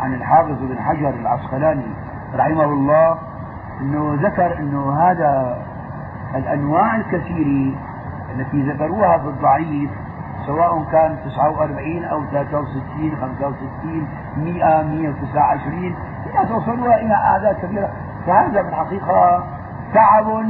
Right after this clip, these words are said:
ليس وراءه أرب، كما قال الحافظ بن حجر، يكون عم يشغل نفسه، يشغل غيره، يضيع عمره بهالمئات الأنواع،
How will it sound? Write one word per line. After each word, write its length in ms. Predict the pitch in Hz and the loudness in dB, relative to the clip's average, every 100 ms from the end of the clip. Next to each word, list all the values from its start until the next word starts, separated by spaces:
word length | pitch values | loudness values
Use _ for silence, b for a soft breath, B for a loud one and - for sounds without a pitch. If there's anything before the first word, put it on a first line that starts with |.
| 214 196 - 190 | -2 -4 -8 -4
ليس 240 | 190 156 | -2 0
وراءه 680 | 160 165 185 180 180 180 180 | 2 2 2 4 2 2 0
أرب، 160 | 170 | 0
كما 240 | 170 156 156 | -2 -2 -2
قال 240 | 156 165 | 2 2
الحافظ 320 | 156 147 156 151 113 | 2 0 -2 -2 -8
بن 100 | 127 | -8
حجر، 360 | - - 113 123 - - - 208 | -8 -8 -6 -6 -6 -12 -10 -8
يكون 220 | - 214 | -6 -2
عم 220 | 180 220 | 2 2
يشغل 680 | 240 - 160 151 131 123 143 | 0 -2 -2 -2 -2 -4 -2
نفسه، 460 | 202 - 185 190 170 | -2 -2 -4 -4 -2
يشغل 520 | 208 156 160 156 143 | -4 -6 -4 -4 -2
غيره، 440 | 156 196 196 185 | -2 -2 -2 -4
يضيع 580 | 156 196 202 165 147 - | -2 -2 -2 -2 -4 0
عمره 380 | 202 196 208 196 - - - - | 0 0 -2 -2 -6 -14 -12 -6
بهالمئات 1500 | 156 165 165 156 151 147 143 139 - - 160 180 185 220 247 220 | 0 0 2 0 -2 -4 -6 -8 -12 -8 -4 0 6 6 6 2
الأنواع، 680 | 208 208 196 196 202 196 | 0 0 2 4 6 4